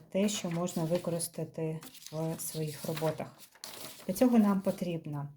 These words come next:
фарба. Це може бути олійна, це може бути типографська. Ам, можна попробувати на водній основі або,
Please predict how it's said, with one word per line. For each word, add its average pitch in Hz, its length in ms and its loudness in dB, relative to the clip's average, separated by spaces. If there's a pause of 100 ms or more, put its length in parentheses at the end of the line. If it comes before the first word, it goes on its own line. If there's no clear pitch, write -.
(380)
фарба. 170 480 6
Це 240 160 4
може 226 260 10
бути 165 300 -2
олійна, 190 560 8
це 233 160 0
може 165 220 0
бути 165 240 -2
типографська. 196 1000 2 (520)
Ам, 160 1040 -4 (220)
можна 202 340 8
попробувати 170 760 0
на 165 300 0
водній 170 380 -2
основі 220 1040 6
або, 160 580 -2